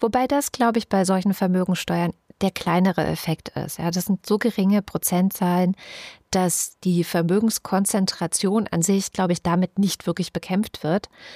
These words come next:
Was aber der Effekt ist, ist ja, dass wir Daten bekommen. Also das ist ja auch immer das große Argument zu sagen, ey, und wenn wir nur eine Vermögenssteuer von null Komma eins Prozent einführen, bekommen dann immerhin wieder die Finanzämter und damit der Staat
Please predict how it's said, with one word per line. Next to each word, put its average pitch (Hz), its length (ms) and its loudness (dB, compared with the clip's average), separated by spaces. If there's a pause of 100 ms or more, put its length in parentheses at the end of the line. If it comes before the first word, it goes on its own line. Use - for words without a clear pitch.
(460)
Was 202 220 0
aber 175 160 0
der - 160 0
Effekt - 420 -8
ist, 320 200 -2
ist - 260 -4
ja, 202 240 2
dass - 420 -2
wir 185 280 -2
Daten 233 400 0
bekommen. 165 580 -6
Also 180 160 -8
das 185 200 2
ist - 100 -4
ja 202 160 0
auch - 80 -4
immer 214 180 0
das 196 200 -2
große 285 420 0
Argument 208 480 2
zu - 120 -6
sagen, 185 360 0
ey, 196 180 -2
und 185 240 -4
wenn 226 200 2
wir 240 100 2
nur 214 100 4
eine 208 140 2
Vermögenssteuer 185 800 0
von 190 180 0
null 202 140 2
Komma 202 340 -2
eins 220 260 0
Prozent 170 440 -4
einführen, 185 520 -2 (920)
bekommen 214 640 2
dann 208 360 0
immerhin 226 560 2
wieder 202 260 2
die 196 140 -2
Finanzämter 190 800 -2
und 190 140 -2
damit 175 260 0
der 165 100 -2
Staat 170 600 -2